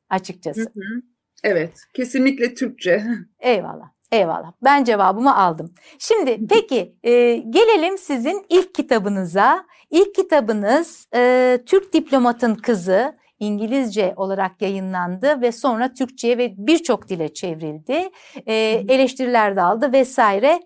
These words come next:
Speaker 1: Hiç oraya girmiyorum. E, şunu soracağım size.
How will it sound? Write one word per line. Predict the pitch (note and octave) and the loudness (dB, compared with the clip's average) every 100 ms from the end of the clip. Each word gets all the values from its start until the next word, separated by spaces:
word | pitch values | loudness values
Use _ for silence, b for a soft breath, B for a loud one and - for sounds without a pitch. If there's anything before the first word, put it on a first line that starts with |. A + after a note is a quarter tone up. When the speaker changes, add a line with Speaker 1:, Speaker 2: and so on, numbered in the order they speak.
| _ - | _ -8
Speaker 1:
Hiç | E4 | 0
oraya | C4+ A3+ G#3 | 0 2 0
girmiyorum. | G3+ G3 F#3+ F3+ C4+ F4+ B B A3 | -4 -6 -4 0 0 0 B B -6
E, | A#3+ A#3+ A#3 A#3 A#3 | -2 0 0 -2 -6
şunu | - G4 A#4+ | -4 -2 -2
soracağım | - D#4 A#3 A3 G3 F#3+ | 0 -2 -2 -2 -4 -6
size. | G#3 F#3 C4 | -8 0 0